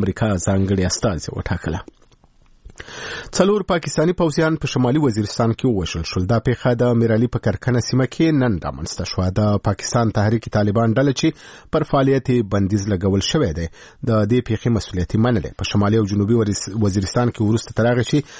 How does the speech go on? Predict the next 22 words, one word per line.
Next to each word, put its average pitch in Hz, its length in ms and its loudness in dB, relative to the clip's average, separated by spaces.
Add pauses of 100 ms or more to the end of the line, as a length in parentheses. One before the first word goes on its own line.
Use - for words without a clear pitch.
(360)
د 101 180 4 (100)
پاکستاني 110 480 2 (240)
طالبانو 110 480 2
او 101 160 -2
پاکستان 104 380 0
حکومت 110 400 -2
ترمنځ 139 420 2
یو 110 100 4 (120)
میاشتني 107 400 0
اوربند 113 400 2
د 98 100 0
ډسمبر 107 400 0
په 98 140 0
نهمه 107 180 2
پای 127 260 0
ته 151 200 0
ورسید، 165 360 -2 (360)
پر 113 200 -4
پولیسو 160 440 2
او 156 100 4
امنیتي 104 340 0
ځواکونو 113 480 0